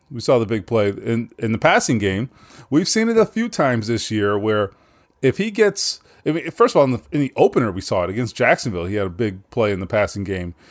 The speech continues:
and we said, "Oh, okay, this kid might be it." Of course, it took a while, but I, I really do think, uh, his confidence is as big a part of his progression as anything else. And then there's just the talent, because, uh, he is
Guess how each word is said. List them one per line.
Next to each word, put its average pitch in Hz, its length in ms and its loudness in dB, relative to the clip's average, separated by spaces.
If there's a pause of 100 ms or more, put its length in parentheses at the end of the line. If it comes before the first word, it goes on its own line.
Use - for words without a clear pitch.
(220)
and 104 100 -4
we 101 60 -4
said, 110 160 0
"Oh, 190 260 4
okay, 139 360 0 (140)
this - 140 -8
kid 147 160 -2
might 123 300 -4
be 127 140 0
it." - 200 0 (420)
Of - 140 -20
course, 113 380 0 (340)
it - 80 -12
took 190 160 -4
a 123 60 0
while, 85 340 0
but 131 320 2 (720)
I, 120 120 2
I - 80 0
really 143 340 4
do 131 160 4
think, 120 380 -2 (440)
uh, 104 280 -6 (100)
his 147 160 2
confidence 123 880 -2 (420)
is 110 180 0
as 107 220 0
big 135 420 2 (120)
a 113 100 -2
part 117 300 4
of 95 100 -2
his 110 140 -4
progression 95 480 0
as 87 120 -4
anything 95 360 -4
else. 85 240 -4
And 127 180 2
then 127 140 4
there's 104 160 0
just 107 260 -2
the 98 100 -4
talent, 95 540 0
because, 98 320 -4 (460)
uh, 98 200 -2
he 113 180 -2
is 107 460 -2